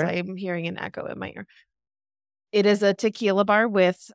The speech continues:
Speaker 2: a vast collection of tequilas, specialty margaritas, and light Mexican appetizers.
Speaker 1: Mm-hmm.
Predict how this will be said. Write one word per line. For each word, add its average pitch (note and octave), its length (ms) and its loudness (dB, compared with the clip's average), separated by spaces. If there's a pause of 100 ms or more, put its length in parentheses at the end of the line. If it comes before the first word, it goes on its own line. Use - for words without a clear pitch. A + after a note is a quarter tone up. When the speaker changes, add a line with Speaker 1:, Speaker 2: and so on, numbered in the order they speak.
(120)
Speaker 2:
a F#3+ 120 4
vast F3 400 2
collection G3 460 -2
of G#3 100 -6
tequilas, A3 560 -2
specialty G3+ 600 0
margaritas, G3+ 840 0
and F#3+ 220 2
light F#3 240 0
Mexican F3 440 -4
appetizers. A3+ 840 -6
Speaker 1:
Mm-hmm. A#3+ 100 -14